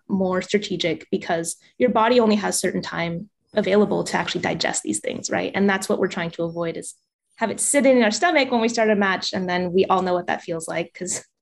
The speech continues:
<laughs> sure, we've all done it. You eat something right before and you're like, "Oh, this is not great." Um, so within about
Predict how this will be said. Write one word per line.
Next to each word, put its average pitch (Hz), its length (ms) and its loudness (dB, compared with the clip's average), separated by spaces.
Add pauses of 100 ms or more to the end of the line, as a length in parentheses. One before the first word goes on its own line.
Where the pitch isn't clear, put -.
<laughs> - 240 -20
sure, 262 160 2
we've 240 140 6
all 226 140 4
done 208 160 2
it. 220 160 2
You 196 100 4
eat 202 140 0
something 202 260 0
right 190 160 0
before 196 320 0
and 208 140 2
you're 190 100 -2
like, 196 320 -4
"Oh, - 300 -4
this - 200 -12
is 214 140 -20 (540)
not 220 200 0
great." 208 380 2 (540)
Um, 233 360 2
so 240 320 4
within 269 340 4
about 247 460 2